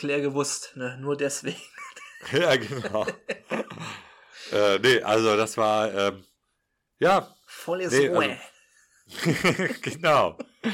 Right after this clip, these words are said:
Speaker 2: Äh, nee, also ich glaube, Fürth führt keinen Weg dran vorbei. Er, er ist der Fahrer des Wochenendes. Ähm,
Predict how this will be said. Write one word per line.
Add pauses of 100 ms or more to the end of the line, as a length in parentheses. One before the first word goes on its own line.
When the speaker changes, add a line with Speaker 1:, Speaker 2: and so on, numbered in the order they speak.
(420)
Speaker 2:
Äh, (560)
nee,
also
ich
glaube,
Fürth
führt
keinen
Weg
dran
vorbei.
Er,
er
ist
der
Fahrer
des
Wochenendes.
Ähm,